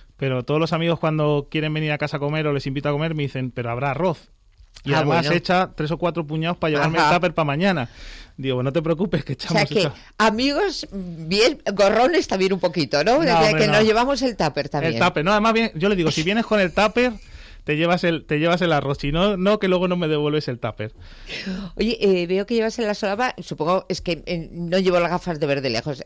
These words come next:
Speaker 2: el escudo de Pinto.
Speaker 1: Siempre, siempre
Speaker 2: Ujú.
Speaker 1: llevo el escudo de, de mi ciudad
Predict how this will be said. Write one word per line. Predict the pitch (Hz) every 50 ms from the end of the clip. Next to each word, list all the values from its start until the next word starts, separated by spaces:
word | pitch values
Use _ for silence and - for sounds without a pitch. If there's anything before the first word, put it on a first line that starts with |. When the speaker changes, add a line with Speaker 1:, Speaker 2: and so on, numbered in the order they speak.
| -
Speaker 2:
el | - 160 147
escudo | 147 131 - - 123 127
de | 123 117 110
Pinto. | - 175 160 143 110 107 101 -
Speaker 1:
Siempre, | - - 151 147 127 107 107 101 104 - - - _ _ - _ _ - - -
siempre | 160 147 147 147
Speaker 2:
Ujú. | 143 139 139
Speaker 1:
llevo | 135 131 131
el | 127
escudo | 120 - - - 135 139 135 127 123
de, | 123 120 120 117 110 113
de | 135 127 135 135
mi | 131 123
ciudad | - - 127 127 135 151 170 170